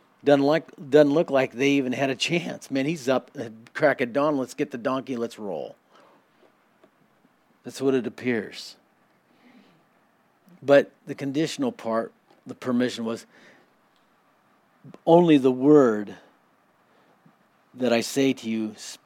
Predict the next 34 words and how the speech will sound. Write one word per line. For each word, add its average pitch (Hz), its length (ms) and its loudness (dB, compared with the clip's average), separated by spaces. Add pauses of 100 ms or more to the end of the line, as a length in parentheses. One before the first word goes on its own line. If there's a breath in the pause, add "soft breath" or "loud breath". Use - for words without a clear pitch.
(380)
shall 113 220 -8
you 107 200 -6
speak." - 640 -10 (1120 soft breath)
So - 140 -8
he 143 120 2
kinda 156 300 -2
knew, 143 760 2 (140)
obviously, 101 640 -10
what 120 300 -6 (160)
Balaam 120 380 -4
would 107 200 -10
do 107 400 -4 (500 loud breath)
in 117 120 -8
regard 117 400 -4
to 101 80 -10
this. - 580 -18 (420 loud breath)
And, 147 200 -6 (400 loud breath)
and 147 140 -4
you 151 120 -2
know, 156 160 0
it, 160 220 0
it 160 100 -10
can 165 120 -2
pile 143 340 2
on 123 240 0
here, 113 420 -8
I 113 60 -16
mean, 120 140 -6
'cause - 180 -12
he 143 100 -8
did 123 240 0
it, 101 100 -8
right? 113 440 -8 (1160 soft breath)
But 131 280 0